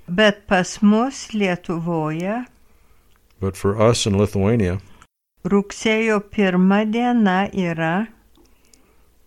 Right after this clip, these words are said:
Speaker 2: September first is
Speaker 1: gana didelė šventė.
Speaker 2: a rather big feast.
Speaker 1: Ypač pirmokams mokyklose.
Speaker 2: Especially for the first graders in schools.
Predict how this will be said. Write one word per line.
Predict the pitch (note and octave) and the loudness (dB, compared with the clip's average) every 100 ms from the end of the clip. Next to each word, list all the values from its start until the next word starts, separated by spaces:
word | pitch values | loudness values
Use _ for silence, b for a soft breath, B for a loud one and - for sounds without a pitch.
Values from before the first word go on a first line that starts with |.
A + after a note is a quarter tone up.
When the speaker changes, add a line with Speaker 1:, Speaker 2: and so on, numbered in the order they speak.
| _ | _
Speaker 2:
September | - G#2+ G2+ G#2+ G2+ G2 | -4 -4 2 2 2 -2
first | A#2+ B2 - | 0 0 0
is | F2 E2+ G2 - _ _ _ - | -2 -2 -2 -10 _ _ _ -12
Speaker 1:
gana | F3 G#3+ A#3+ B3 A#3 | -2 2 4 2 2
didelė | G3 A3 G3+ G#3+ G#3+ G3+ | 0 0 0 0 0 0
šventė. | - F#3 F3 C#3+ C#3 D3+ C3+ B2 - _ _ _ _ _ _ _ _ - _ F#2 | -2 -2 -2 -2 -4 -6 -8 -8 -14 _ _ _ _ _ _ _ _ -20 _ -2
Speaker 2:
a | |
rather | F#2+ G#2+ A2 G#2+ | 4 6 6 2
big | F#2 G2+ G2+ | 2 2 0
feast. | - G#2 E2 - - - _ _ _ _ | -2 -2 -2 -8 -14 -20 _ _ _ _
Speaker 1:
Ypač | G#3+ A#3+ C4 B3+ C4 - | -4 -4 0 -2 -2 -6
pirmokams | A3+ G3 F#3 F3+ F3+ - G3+ G3+ - | -2 2 4 4 0 0 2 2 0
mokyklose. | G3+ F#3 F3 - D3+ - D3 C3 B2+ - C#3 A#2+ - _ - _ _ _ _ _ _ _ _ _ - | 0 0 -4 -8 -10 -10 -10 -8 -8 -10 -10 -10 -18 _ -20 _ _ _ _ _ _ _ _ _ -6
Speaker 2:
Especially | F#2+ - A2+ A2+ A#2 | -6 0 2 2 0
for | G2+ G2+ | 0 0
the | F#2 | 0
first | - G#2 - | 0 0 0
graders | - G2 G2+ F#2+ G2+ | 0 2 2 0 -2
in | F#2 | -4
schools. | - - A2+ F2+ G2+ - | -4 -2 0 0 -4 -10